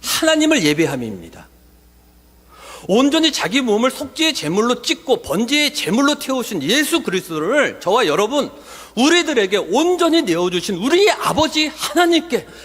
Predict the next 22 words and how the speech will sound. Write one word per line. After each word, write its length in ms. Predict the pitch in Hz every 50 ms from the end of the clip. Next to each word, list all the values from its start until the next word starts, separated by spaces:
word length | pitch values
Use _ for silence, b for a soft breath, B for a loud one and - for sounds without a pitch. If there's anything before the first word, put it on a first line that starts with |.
| B -
감사와 680 | - - 202 262 285 262 - 226 254 247 247 233 135
영광을 500 | 135 180 254 311 330 339 339 330 339 320
올려드리는 640 | 220 196 202 208 208 190 160 151 160 165 190 185 139 B B B B B - - _
최상의 600 | - - - 440 480 - - - 339 339 339 -
방법, 340 | - 175 170 156 156 B B B B
하나님을 760 | - - - - - 339 349 339 339 349 349 349 359 349 285
예배함이 880 | 170 160 170 180 214 175 151 135 127 131 202 285 254 - - - - - - - _ _ _ _ _ _ _ _ _
예수 380 | 107 110 117 113 113 - 123 117
그리스도의 720 | - - 113 107 - - - 113 107 107 107 110 110 113
향기를 600 | - - 117 101 107 104 127 165 202 240 233 B B B B B B B _ -
우리의 360 | 98 92 101 98 98 98 95
삶과 520 | 92 - - 107 98 92 92 101 95 82
영혼 280 | 92 101 98 92 95 95
안에 300 | 90 92 92 92 95 b b b b b b
스며들고 760 | - - - - 185 202 226 220 175 131 113 104 98 107 104 -
진하게 560 | - - 123 131 127 117 104 117 113 92 B B B B _ -
배이게 460 | - 110 104 107 104 101 - - 98
하는데 400 | - 117 104 95 92 90 107 117 - - -
최고인 480 | - - - - 226 240 240 226 196 160
줄로 220 | 160 151 156 151
믿으시기 400 | 117 127 120 127 120 - - 110
바랍니다. 580 | 101 101 101 101 98 87 87 85 - 87 82